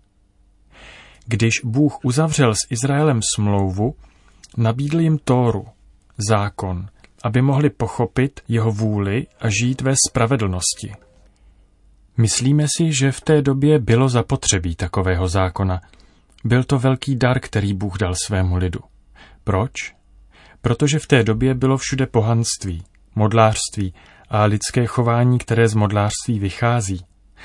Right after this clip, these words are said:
A proto je velkým božím darem jeho lidu zákon, aby mohl jít dál. Několikrát, zejména v knihách proroků, se uvádí, že nedodržování předpisů zákona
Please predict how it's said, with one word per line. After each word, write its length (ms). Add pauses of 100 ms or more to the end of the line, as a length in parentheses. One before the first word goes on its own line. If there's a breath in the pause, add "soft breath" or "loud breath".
(260 loud breath)
A 100
proto 260
je 100
velkým 440
božím 420
darem 400
jeho 220
lidu 360
zákon, 680 (560 soft breath)
aby 180
mohl 240
jít 180
dál. 480 (840)
Několikrát, 840 (300 soft breath)
zejména 460
v 60
knihách 400
proroků, 720 (460 loud breath)
se 120
uvádí, 540
že 200
nedodržování 880
předpisů 580
zákona 580